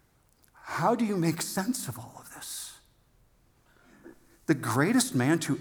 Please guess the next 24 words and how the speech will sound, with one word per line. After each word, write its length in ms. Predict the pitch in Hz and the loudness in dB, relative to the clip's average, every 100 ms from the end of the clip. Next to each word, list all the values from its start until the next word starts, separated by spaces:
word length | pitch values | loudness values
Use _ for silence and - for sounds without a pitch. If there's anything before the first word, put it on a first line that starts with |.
| - | 0
ever 300 | 170 220 220 | 0 0 -4
walk 680 | 110 104 131 165 156 - | -2 2 2 2 -4 -6
the 80 | 131 | -4
planet 540 | - - 101 107 151 - - - | -2 -2 -2 -2 -4 -6 -16 2
is 240 | 143 147 - | 2 2 -2
executed 840 | - - - 151 202 202 226 - - - - - _ _ _ _ _ - | -4 -4 -4 -6 -6 -6 -6 -8 -18 -20 -20 -20 _ _ _ _ _ -10
like 100 | - | -6
a 60 | |
common 400 | - - 285 349 | -4 0 4 4
criminal? 480 | - 190 214 330 339 - - - _ _ _ _ _ - | 4 0 0 0 -2 -8 -20 -20 _ _ _ _ _ 2
That's 140 | 147 | 4
absolutely 760 | - 277 302 - 220 247 175 165 | 8 8 8 8 8 10 8 8
inconceivable. 960 | 214 - 180 - 202 220 87 76 - - - - - - _ | 6 8 6 6 2 0 -2 -4 -10 -14 -20 -20 -20 -20 _
And 160 | 135 127 | 4 4
so 260 | - 147 | 4 2
they're 200 | 123 131 | 6 4
still 800 | 120 - - - 196 135 107 92 - | 4 -2 -2 4 6 6 2 -2 -8
stunned. 800 | - - - 196 180 95 92 87 | -10 -8 -4 2 4 4 0 0
They've 180 | 107 | -2
just 420 | 98 160 143 - 123 | 0 0 0 -2 -2
lived 260 | 147 147 | 0 0
through 180 | 151 123 | -2 -4
the 100 | 110 | 0
most 360 | 110 139 147 | 4 4 4